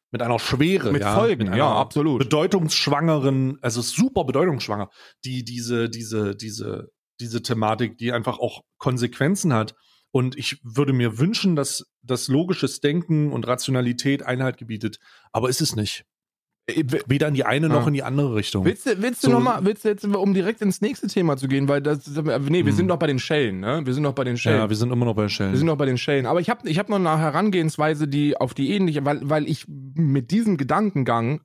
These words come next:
Speaker 2: einfach sehr gut klarkomme und, äh, das auch erst,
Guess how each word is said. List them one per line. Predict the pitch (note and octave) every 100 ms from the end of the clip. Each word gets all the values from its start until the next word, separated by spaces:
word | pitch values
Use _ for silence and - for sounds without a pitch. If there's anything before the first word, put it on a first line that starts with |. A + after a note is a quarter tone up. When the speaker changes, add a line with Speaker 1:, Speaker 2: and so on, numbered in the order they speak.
| _
Speaker 2:
einfach | C#3+ D#3 D3 -
sehr | - D#3+
gut | C3+ -
klarkomme | D#3 D#3 F3 B2 G#2+ C#3+ - - - -
und, | D3 C#3+ C3 C#3+
äh, | C3
das | A#2+ C3+ -
auch | F3 G#3
erst, | B2+ C3 B2 -